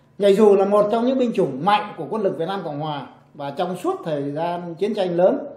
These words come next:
năm bảy mươi hai tại Quảng Trị, hơn ai hết, nhảy dù, thủy quân lục chiến, biệt động quân đã sát cánh bên nhau để hoàn thành cái thứ mệnh mà Tổng thống Nguyễn Văn Thiệu giao là giải tỏa cổ thành Quảng Trị. Thì nhân tiện đây,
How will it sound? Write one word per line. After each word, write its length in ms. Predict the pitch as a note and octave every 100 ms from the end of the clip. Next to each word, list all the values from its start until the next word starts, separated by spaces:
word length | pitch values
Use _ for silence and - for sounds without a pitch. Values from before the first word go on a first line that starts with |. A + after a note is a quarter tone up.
| -
năm 140 | E3+ E3+
bảy 120 | C3
mươi 80 | D#3
hai 220 | F3+ F3
tại 120 | C3 B2+
Quảng 140 | C3
Trị, 220 | F3+ E3 - - _ _ _
hơn 160 | - G#3+
ai 120 | G#3
hết, 160 | A3 D4+ - - - D#3+
nhảy 180 | D#3
dù, 260 | D#3+ F#3+ E3
thủy 120 | D3+
quân 120 | G#3 F#3+
lục 120 | D3
chiến, 240 | F#3+ A#3+ D4 - D#3+
biệt 100 | D3
động 160 | C#3 E3+
quân 320 | F#3+ F3 -
đã 80 | F3+
sát 240 | B3 D#4
cánh 180 | A3+ B3
bên 160 | A#3 F#3
nhau 400 | F#3 E3+ E3 - _ _ _ _ E3
để 500 | D#3+ C#3 C#3+ - - _ _ _ _ _ -
hoàn 200 | F3 F3
thành 180 | F3 D#3+
cái 100 | A3+
thứ 120 | A#3+
mệnh 160 | A#3+ A#3+ - _ -
mà 460 | D3 D3 C#3+ C3 B2
Tổng 140 | B2
thống 160 | C#3+ F3+
Nguyễn 120 | A3
Văn 120 | G#3+ F3+
Thiệu 160 | D3+
giao 340 | F3 F3 D#3 - - -
là 140 | C3+
giải 300 | B2 C3 A#2
tỏa 320 | C3+ B2+ A#2 C3
cổ 100 | B2+
thành 360 | C#3 C3+ B2 A#2+
Quảng 140 | A#2
Trị. 300 | E3+ D3+ - - _ _ -
Thì 80 | C3+ B2+ B2+ B2+
nhân 200 | E3+ F3+
tiện 180 | F3 D3
đây, 180 | F3+